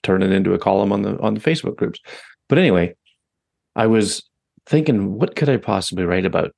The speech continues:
So I had this brainstorm to do something that kinda goes against my grain, but Dave's actually talked me into thinking that it's maybe not so bad.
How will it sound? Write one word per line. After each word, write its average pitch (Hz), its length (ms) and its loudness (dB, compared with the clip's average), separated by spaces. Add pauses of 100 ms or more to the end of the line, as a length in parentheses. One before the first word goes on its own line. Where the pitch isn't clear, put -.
(760)
So - 140 -2
I 101 100 2
had 120 200 0
this 117 180 0
brainstorm 92 1000 -2 (840)
to 90 560 2 (1120)
do 127 200 2
something 120 500 2
that 98 180 -2
kinda 101 560 0 (680)
goes 143 240 2
against 131 340 0
my 104 140 0
grain, 95 460 0
but 104 160 0
Dave's 127 280 2
actually 117 300 -2
talked 104 320 -2
me 104 180 0
into 98 220 2
thinking 95 540 -2
that 90 120 4
it's 90 220 -2
maybe 92 220 0
not 92 200 -2
so 92 140 -4
bad. 80 380 0